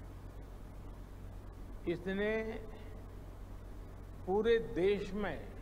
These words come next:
celebration को और बढ़ा दिया। फिर हमने यहाँ दिल्ली में ही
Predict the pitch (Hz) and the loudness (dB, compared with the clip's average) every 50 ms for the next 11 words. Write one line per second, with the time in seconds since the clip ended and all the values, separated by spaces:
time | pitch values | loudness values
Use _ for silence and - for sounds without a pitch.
0 | - - - - - - - - - - - - - - - - - - - - | -8 -10 -10 -10 -10 -10 -10 -10 -10 -10 -10 -10 -10 -10 -10 -10 -10 -10 -10 -10
1 | - - - - - - - - - - - - - - - 147 151 165 175 160 | -10 -10 -8 -8 -8 -8 -8 -8 -8 -10 -10 -8 -4 0 2 4 4 4 4 4
2 | 160 175 170 156 - 185 190 190 180 185 180 - - 151 156 170 180 180 165 147 | 4 4 4 4 4 2 2 2 2 2 2 2 4 6 6 6 6 6 4 4
3 | 139 123 110 123 143 139 120 123 117 107 95 - - - - - - - - - | 4 4 4 2 2 2 2 0 -2 -2 -2 -4 -6 -6 -8 -8 -10 -10 -10 -10
4 | - - - - - - - - - - - - - - - - - - - - | -10 -8 -8 -8 -8 -10 -10 -10 -10 -10 -10 -10 -10 -10 -10 -10 -10 -10 -10 -10
5 | - - - - - - - - - - - - - - 170 175 180 180 185 190 | -8 -8 -8 -8 -8 -8 -8 -8 -8 -10 -10 -6 -2 0 2 2 4 4 2 4
6 | 196 196 196 180 147 175 185 185 180 143 139 196 165 180 190 196 196 196 202 202 | 4 4 2 2 2 2 2 2 2 2 2 2 4 6 6 6 6 6 6 4
7 | 185 165 190 208 214 226 208 | 4 4 4 2 2 0 -2